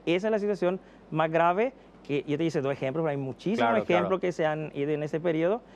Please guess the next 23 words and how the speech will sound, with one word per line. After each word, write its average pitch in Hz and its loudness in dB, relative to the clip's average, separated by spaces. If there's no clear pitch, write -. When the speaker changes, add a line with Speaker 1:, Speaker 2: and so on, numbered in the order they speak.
Speaker 1:
y 170 0
que 185 6
hacen, 185 4
eh, 160 2
preocupar 151 2
para 214 2
los 180 0
próximos 160 -2
cinco 160 0
años 175 -2
en - -4
el 247 -4
caso 143 0
que 135 0
se - -4
reconfirme, 143 -2
no 110 -6
con 143 -4
Cartes, 123 -2
sino 113 -8
con 117 -10
sus, - -10
eh, 82 -10